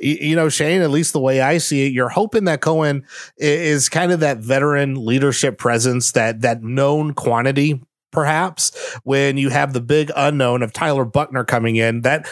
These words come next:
that elite recruit that we're hoping is that guy, that Q B that you talked about at the beginning of the show,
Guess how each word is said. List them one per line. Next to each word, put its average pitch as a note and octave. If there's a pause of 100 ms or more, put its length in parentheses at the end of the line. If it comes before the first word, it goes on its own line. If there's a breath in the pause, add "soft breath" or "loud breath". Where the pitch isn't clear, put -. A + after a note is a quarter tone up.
(180 loud breath)
that B2+
elite C3
recruit F3
that B2+
we're C3
hoping A2+
is A#2+
that B2
guy, D3
that B2+
Q E3+
B G#3+
that F3
you C3
talked C#3+
about C3+
at C3
the A#2
beginning B2+
of B2+
the A2
show, A2